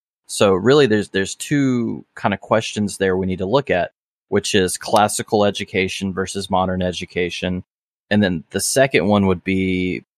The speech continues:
classical education versus pragmatic education, which is what we are, which, which is kind of what we exist in now. But even then, that's kind of a misnomer, because we want to say, like, "Well, education's just gotten more pragmatic. People need stem.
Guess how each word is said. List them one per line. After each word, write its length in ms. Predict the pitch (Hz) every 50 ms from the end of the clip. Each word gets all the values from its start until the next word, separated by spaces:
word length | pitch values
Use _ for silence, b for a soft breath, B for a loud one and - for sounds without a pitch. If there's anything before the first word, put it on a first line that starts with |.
| _ _ _
classical 600 | - - - 107 104 101 - - - - 104 101
education 1000 | 98 95 - 101 92 - - 92 92 92 - - - 98 92 90 90 90 85 73 - -
versus 400 | 95 98 95 - - 87 85 -
pragmatic 920 | - - - - 98 95 92 90 98 98 95 95 87 87 82 - - - _ -
education, 720 | - 92 82 87 85 - 92 82 85 87 - - 80 78
which 180 | 78 92 95 -
is 120 | 98 90
what 140 | 98 101 -
we 140 | - 98 92
are, 220 | 90 90 87 85
which, 300 | - - - 98 - - _
which 160 | - 101 -
is 80 | 98 -
kind 220 | - 131 120 120
of 40 | 117
what 120 | 120 95
we 160 | 82 101 98
exist 400 | 95 92 - - 101 98 - -
in 160 | 95 92 90 90
now. 320 | 92 95 101 107 117 117 - _ _ _ _ _ _ _ _ _
But 140 | 120 120 127
even 260 | 147 156 147 131 110
then, 240 | 101 123 127 117 104
that's 240 | 92 101 - - -
kind 220 | - - 131 139
of 80 | 127 120
a 60 | 95
misnomer, 800 | 95 95 104 117 135 - - 107 98 95 92 92 92 92 92 90 - _ _ _
because 800 | - 104 - - - 107 101 101 95 98 95 85 - - - -
we 140 | - 110 113
want 220 | 110 113 139 160
to 60 | 160 139
say, 220 | - - 127 113
like, 220 | 110 110 101 -
"Well, 160 | - 117 107 -
education's 560 | - 120 - 131 - 120 110 - - - -
just 160 | - 95 -
gotten 180 | - 95 87 98
more 140 | 95 95
pragmatic. 720 | 92 - - 110 101 101 101 104 123 120 104 87 82 - _
People 300 | - 117 104 - 104 98
need 180 | 98 98 90
stem. 640 | - - - - - - 117 104 95 90 87 90 90